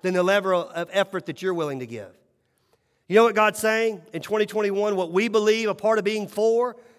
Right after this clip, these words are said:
is that you're gonna have to be for God, and you know what you're gonna have to keep His commands? You know what that is? Love your neighbor as yourself. The other scripture that it cross-references, which I think is amazing, is Galatians chapter five, verse fourteen. Again, I'm gonna read the scripture before and after so you get a whole concept.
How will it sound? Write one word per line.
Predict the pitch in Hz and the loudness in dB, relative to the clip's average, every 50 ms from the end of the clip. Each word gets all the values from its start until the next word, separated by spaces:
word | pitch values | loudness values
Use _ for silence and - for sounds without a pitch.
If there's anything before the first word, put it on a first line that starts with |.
| _ _ - | _ _ -8
is | 151 156 | -6 -4
that | 185 180 | -4 -2
you're | 202 | 0
gonna | 196 208 | 0 0
have | 208 180 | 0 0
to | 190 | -2
be | - 175 | -6 -6
for | 196 - 208 220 220 202 | -2 0 0 0 2 0
God, | 208 214 220 226 226 | 0 0 0 0 0
and | 208 196 | 0 0
you | 208 | -2
know | |
what | 214 190 | -2 -2
you're | 196 | -2
gonna | 214 208 175 | -4 -4 -4
have | 165 | -6
to | - | -8
keep | 202 208 | -6 -4
His | 208 190 202 | -4 -6 -4
commands? | - 196 214 202 190 | -6 -6 -6 -4 -4
You | |
know | 208 | -6
what | 202 | -6
that | 214 208 | -2 -2
is? | 220 208 214 - - - _ _ _ _ | -2 -2 -2 -6 -16 -20 _ _ _ _
Love | 120 135 165 185 208 214 190 208 | -4 0 4 4 4 4 4 0
your | 220 214 | -2 0
neighbor | 208 208 196 190 175 160 160 156 | 0 2 0 0 0 -2 -2 -2
as | 151 151 143 147 | -2 -2 -4 -6
yourself. | 156 139 - 143 117 98 95 - _ _ _ _ _ _ _ _ _ _ _ _ _ _ _ _ _ _ _ _ _ _ _ - | -10 -12 -12 -12 -14 -14 -16 -20 _ _ _ _ _ _ _ _ _ _ _ _ _ _ _ _ _ _ _ _ _ _ _ 0
The | 196 196 | 4 4
other | 196 208 262 254 | 4 4 4 0
scripture | - - 214 214 208 185 190 | 0 0 0 0 0 0 -2
that | 190 185 | -2 -2
it | 180 185 | -2 -4
cross-references, | - - 196 180 170 - 180 180 180 185 185 185 - 190 180 170 - - - _ - | -4 -2 -2 -2 -2 -2 -2 -2 -2 -2 -2 -6 -8 -8 -8 -8 -10 -16 -20 _ -8
which | 160 156 | -2 0
I | 202 190 | 0 0
think | 190 208 196 185 | 0 0 -2 -2
is | 175 175 | -2 -2
amazing, | 175 170 180 202 214 185 190 | 0 2 2 2 2 2 -2
is | 180 151 | -4 -4
Galatians | 143 175 180 185 202 202 190 180 - | -4 -2 0 0 0 0 -2 -6 -6
chapter | - 185 185 180 180 170 | -4 -4 -4 -4 -6 -6
five, | - 196 190 196 190 190 165 | -4 -2 -2 0 0 -2 -2
verse | 185 190 180 - | -4 -4 -6 -6
fourteen. | - 180 190 185 - - 196 202 180 143 107 98 - _ _ _ _ _ _ - | -6 -8 -8 -8 -8 -8 -6 -6 -6 -6 -8 -12 -18 _ _ _ _ _ _ -8
Again, | 175 190 247 254 208 | -4 2 4 6 6
I'm | 208 226 | 6 6
gonna | 247 240 240 | 6 6 4
read | 233 233 202 | 4 2 0
the | 208 | -2
scripture | - - 220 214 - - 202 | -2 0 0 0 0 0 -4
before | 185 175 - 220 220 226 226 | -6 -4 -2 0 2 4 2
and | 220 | 2
after | 214 214 214 202 185 - 160 | 2 2 2 2 2 -2 -6
so | - - | -10 -10
you | 180 170 | -6 -4
get | 196 | -4
a | 180 147 | -2 -2
whole | 165 208 214 208 | 0 -2 -2 -2
concept. | - 214 208 196 190 - - 160 135 110 104 - | -2 -4 -4 -4 -4 -6 -8 -8 -8 -8 -10 -14